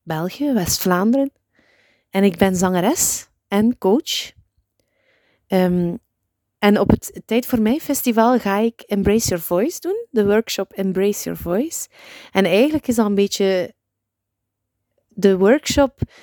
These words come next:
die ervoor gezorgd heeft, of die ik gecreëerd heb, waarin dat ik eigenlijk de twee dingen die ik, de, die ik supergraag doe,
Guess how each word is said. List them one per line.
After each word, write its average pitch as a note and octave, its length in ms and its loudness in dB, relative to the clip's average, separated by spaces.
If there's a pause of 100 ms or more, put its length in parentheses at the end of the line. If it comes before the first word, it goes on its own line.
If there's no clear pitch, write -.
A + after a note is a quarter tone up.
(160)
die G3+ 160 -2
ervoor F#3+ 260 0
gezorgd F3+ 540 0
heeft, - 420 -6 (240)
of F#3 160 -6
die F#3+ 240 -2
ik - 140 2
gecreëerd G#3+ 680 2
heb, C#4+ 180 -2 (540)
waarin G#3+ 280 4
dat G#3 180 0
ik G3 140 -12
eigenlijk B3 400 0
de F#3+ 120 -18
twee G#3+ 260 -2
dingen A#3 240 2
die G3 160 -4
ik, - 200 -20
de, F3+ 200 0
die F#3 200 -2
ik - 180 -8
supergraag G#3+ 840 0
doe, G3+ 220 -2